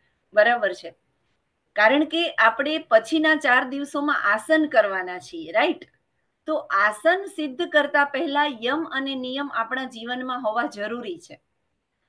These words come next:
તો એટલા માટે થઈ અને આજે આપણે આ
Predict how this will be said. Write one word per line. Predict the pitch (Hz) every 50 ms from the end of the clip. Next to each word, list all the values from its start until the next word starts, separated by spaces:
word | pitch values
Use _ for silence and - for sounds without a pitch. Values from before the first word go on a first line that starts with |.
| _ _ _ -
તો | 269 277 262
એટલા | 262 247 254 - 302 320 320
માટે | 320 311 302 302 302 302
થઈ | 294 - 320 269 247 -
અને | - 220 247 254 254
આજે | - 208 214 208 214 285 277
આપણે | 240 208 208 208 233 233 262 285
આ | 277 - 214 208